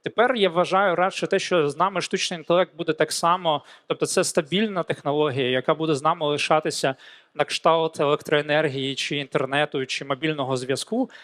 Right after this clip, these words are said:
Але питання, чи вона буде далі отак рухатися експонентою, я сильно сумніваюсь. І, е, яка причина цих викликів, звідки вони постають, і ці проблеми? Ну, тут я хочу нагадати, я, звичайно, не буду там, знаєте, вам, е,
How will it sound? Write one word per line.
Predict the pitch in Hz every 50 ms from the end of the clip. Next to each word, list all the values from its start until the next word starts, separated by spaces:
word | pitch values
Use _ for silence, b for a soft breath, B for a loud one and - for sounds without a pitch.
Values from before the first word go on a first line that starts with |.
| B B
Але | B - 156 175 185
питання, | 175 190 175 - 208 247 254 226 208
чи | - - - 190
вона | 190 190 196 196 196
буде | 185 180 196 180 170 180 175 170 151 139 -
далі | - 170 180 202 196 180
отак | 160 151 - 165 156 -
рухатися | 185 180 - - 175 - 147 - - 160
експонентою, | 147 - - - 160 160 208 247 254 - 185 156
я | 135 135 202 247
сильно | 233 - - 214 202 185 170
сумніваюсь. | - - 165 151 139 135 120 104 98 98 95 - - b b b b b b _ b b b b b b _ -
І, | 277 196 214 208 202
е, | 202 185 - - 180 165 170 160 170 170 165 160 180 -
яка | - 160 - - 277
причина | 285 - 294 - - - 233 202 170
цих | - - 156 - -
викликів, | 175 302 - 226 202 190 - 190 175 - - - -
звідки | 156 143 131 170 240 240 - 214
вони | 170 170 170 170
постають, | 165 - 160 - - - 151 180 196 170 - 156
і |
ці | 135 - 147
проблеми? | - - - - - 139 120 104 98 90 - _ _ _ _ _ _ _ _ _ _ _ _ _ _ _ 185
Ну, | 214 240 208 180 - _ _ -
тут | 247 - -
я | 220 185
хочу | - 240 220 - 214 185
нагадати, | 165 151 143 151 - 170 202 254 - 190 170
я, | 165 233
звичайно, | 214 156 156 - - 185 165 165
не | 160 160
буду | 151 160 170 - 156
там, | - - 117 110
знаєте, | 113 127 123 131 131 - 127
вам, | 127 131 127
е, | 120